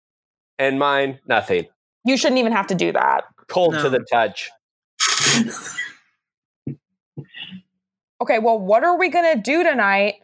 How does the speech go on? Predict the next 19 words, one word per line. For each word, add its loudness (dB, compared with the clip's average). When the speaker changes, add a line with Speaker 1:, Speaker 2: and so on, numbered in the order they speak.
Speaker 2:
for 0
our 2
Keith -4
Richards 2
Speaker 1:
<laughs> -20
Speaker 2:
blood 2
party? 0
Speaker 3:
Does 0
anybody 2
Speaker 1:
Yeah. 0
Speaker 3:
know 0
anybody 0
who 2
has 0
some 0
of -2
Keith 0
Richards' 2
blood? 0